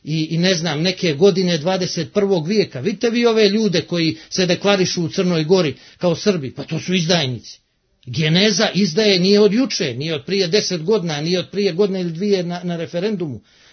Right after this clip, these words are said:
A, geneza urote, da se, da se tako izrazim, na, na hrvatski način,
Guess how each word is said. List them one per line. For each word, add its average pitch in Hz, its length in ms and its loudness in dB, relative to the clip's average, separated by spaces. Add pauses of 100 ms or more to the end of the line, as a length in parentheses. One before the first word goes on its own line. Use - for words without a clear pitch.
(260)
A, 151 260 0 (300)
geneza 175 720 0
urote, 208 540 2
da 151 120 -2
se, - 200 -6
da 151 140 -4
se 143 180 -6
tako 165 440 -4
izrazim, 160 540 -6 (280)
na, 147 200 -6
na 160 100 -2
hrvatski 185 540 -2
način, 165 440 -2